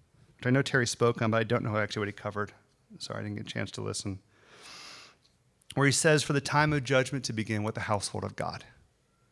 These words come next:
And if the righteous are scarcely saved, what of the ungodly and the sinner?" Now, what it's getting at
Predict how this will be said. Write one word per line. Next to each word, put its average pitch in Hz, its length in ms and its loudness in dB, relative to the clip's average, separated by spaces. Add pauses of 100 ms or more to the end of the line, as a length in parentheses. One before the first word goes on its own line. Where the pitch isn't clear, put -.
(680)
And 117 120 6
if 123 160 6
the 123 120 2
righteous 123 440 6
are 143 80 2
scarcely 110 400 2
saved, 101 420 0
what 107 180 -2
of 98 280 -8 (440)
the 110 160 -2
ungodly 104 460 4
and 101 140 -2
the 101 40 -4
sinner?" - 360 -4 (1800)
Now, 131 100 10
what 170 180 12
it's 175 200 6
getting 143 360 6
at 113 320 6